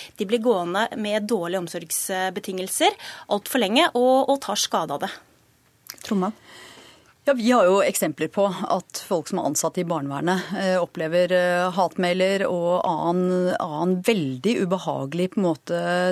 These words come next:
Speaker 3: t-, tilbakemeldinger etter at det har vært oppslag på saker hvor de blir veldig, på en måte, utfordret. Så det er ingen tvil om at mange til og med kan være litt redde for å gå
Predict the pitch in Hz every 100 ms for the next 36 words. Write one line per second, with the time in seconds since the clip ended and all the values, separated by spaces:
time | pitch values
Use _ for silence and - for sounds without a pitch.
0 | 170 196 190 202 190 - 160 165 196 233
1 | - - _ 160 156 - 180 180 - -
2 | - 196 247 233 196 190 214 - - 165
3 | 175 156 170 160 160 170 185 143 156 175
4 | 170 151 - 160 - 156 160 185 - -
5 | - - 214 220 214 247 - 175 175 208
6 | 208 214 170 185 196 196 160 175 208 185
7 | 165 185 196 175 165 190 185 185 196